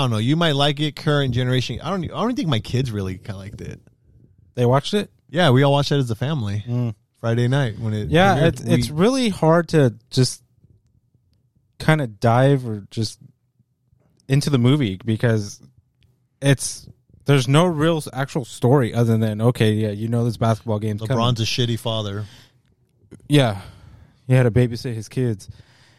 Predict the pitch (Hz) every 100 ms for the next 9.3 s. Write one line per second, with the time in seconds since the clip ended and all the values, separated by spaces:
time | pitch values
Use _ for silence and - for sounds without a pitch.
0 | - - 127 127 117 113 110 151 - -
1 | - 202 - - - _ _ _ - -
2 | 349 - - - - - - - - -
3 | - _ _ _ _ - - - - _
4 | 123 131 123 117 104 - 123 87 160 220
5 | 151 135 135 135 117 139 135 104 - -
6 | _ _ 143 135 170 - _ _ 135 151
7 | 151 123 143 - 139 143 139 90 120 135
8 | 190 185 127 156 135 - 160 151 120 135
9 | 120 107 -